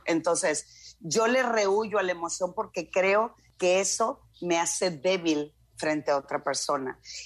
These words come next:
Y la parte de espiritualidad enriquece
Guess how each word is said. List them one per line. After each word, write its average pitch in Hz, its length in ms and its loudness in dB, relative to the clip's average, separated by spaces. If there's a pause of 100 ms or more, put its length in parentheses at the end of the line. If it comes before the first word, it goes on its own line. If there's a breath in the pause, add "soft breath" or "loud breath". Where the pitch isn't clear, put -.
Y 196 100 2
la 185 200 2
parte 202 320 0
de 220 80 0
espiritualidad 175 1000 -2
enriquece 185 1000 -2